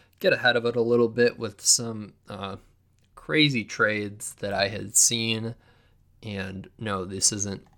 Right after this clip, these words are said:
these aren't any blockbuster deals that are actually feasible for the Bucks, uh, nor smart ideas that would bring us closer to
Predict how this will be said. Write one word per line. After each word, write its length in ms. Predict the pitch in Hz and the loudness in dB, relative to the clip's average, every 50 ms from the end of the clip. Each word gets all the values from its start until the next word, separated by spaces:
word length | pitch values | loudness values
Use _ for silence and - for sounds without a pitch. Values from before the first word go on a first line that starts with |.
| _ - | _ -8
these 180 | 113 113 113 | -4 -2 2
aren't 200 | 110 104 104 - | 2 2 2 0
any 160 | 101 107 104 98 | -4 -8 -8 -8
blockbuster 800 | - 104 101 95 101 - - - - 104 101 - - 120 107 107 | -6 -6 -4 -4 -4 -6 -8 -6 -4 -4 -4 -4 -10 -10 -10 -6
deals 380 | 117 110 110 110 113 113 110 | -4 0 2 2 2 2 0
that 140 | 107 101 98 | -4 -4 -4
are 140 | 101 - - | -4 -6 -6
actually 400 | 101 98 95 - - - - 127 | -8 -10 -8 -10 -10 -8 -10 -10
feasible 520 | - - 147 156 151 143 135 131 135 127 | -8 -2 0 0 2 2 2 2 2 2
for 180 | 120 - - 117 | 2 0 -6 -4
the 100 | 110 110 | -4 -4
Bucks, 500 | 110 117 113 113 110 - - - - - | 0 2 4 4 4 2 2 0 0 2
uh, 280 | - 107 101 104 113 - - - - - - - - - _ _ - | 4 4 4 4 2 -2 -10 -20 -20 -20 -20 -20 -20 -20 _ _ -6
nor 440 | - 165 180 175 165 147 139 139 160 139 | 0 2 4 6 6 6 6 4 2 0
smart 420 | - - - - 120 120 120 117 | 2 2 2 4 2 2 4 6
ideas 800 | 113 107 110 110 110 113 113 113 110 110 110 113 117 - - - _ - | 6 6 6 4 4 4 4 4 4 4 2 2 2 2 2 2 _ -4
that 140 | 123 104 | -4 0
would 280 | 101 113 113 117 120 135 - _ _ - _ _ _ _ _ _ | 2 2 0 0 -2 -10 -12 _ _ -20 _ _ _ _ _ _
bring 180 | - 123 123 120 | 0 2 2 4
us 100 | 120 - | 2 0
closer 500 | - - 127 - 117 - - 127 120 117 | -2 -4 -4 -4 0 0 2 2 2 0
to 340 | 117 127 120 117 117 - | 0 0 0 0 0 -2